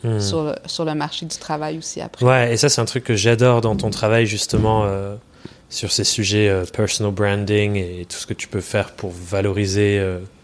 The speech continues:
Speaker 1: ton expertise en tant que personne, c'est que t'es pas en mode, c'est un truc pour les entrepreneurs. En fait, c'est un truc pour
Speaker 2: Mhm.
Speaker 1: tout le monde. Et,
Speaker 2: Exact.
Speaker 1: et, et,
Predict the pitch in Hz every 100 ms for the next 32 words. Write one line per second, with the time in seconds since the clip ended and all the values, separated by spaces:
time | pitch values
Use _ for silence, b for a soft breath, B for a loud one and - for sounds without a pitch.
0 | - - 104 98 - 104 87 - 120 104
1 | 107 - 104 - 135 139 B B B B
2 | B B B - - 123 - _ _ 120
3 | 113 143 127 117 120 120 110 95 - 113
4 | 104 - 120 117 107 104 101 104 - 113
5 | 104 - 101 107 123 113 - 101 170 175
6 | 120 120 107 107 - 110 107 104 160 B
7 | B B B B B - 104 104 95 98